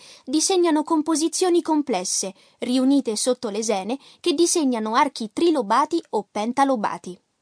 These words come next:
Per la prima volta, durante i lavori di decorazione del tamburo finestrato della chiesa, fu utilizzata la combinazione di begunez,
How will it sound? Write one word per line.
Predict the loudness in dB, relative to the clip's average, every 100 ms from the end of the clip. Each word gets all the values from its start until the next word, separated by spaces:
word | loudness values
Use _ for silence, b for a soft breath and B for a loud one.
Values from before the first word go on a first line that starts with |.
| _ _ _ _
Per | -2 0
la | 2
prima | 2 2 4
volta, | 2 2 -2 -6
durante | -4 0 0 0 -2
i | -4
lavori | 0 2 2 0
di | -4
decorazione | -4 -4 -6 -6 -2 0 -2
del | -2
tamburo | -4 -2 0 0
finestrato | -2 -2 0 0 0 0 0 -8
della | -10
chiesa, | -6 -4 -4 -6 -8 b b b
fu | -4 0
utilizzata | 0 0 -2 -2 0 2 2
la | 2
combinazione | 0 0 2 0 -2 -2 0 0
di | -2
begunez, | -2 -2 0 -2 -4 -10 -12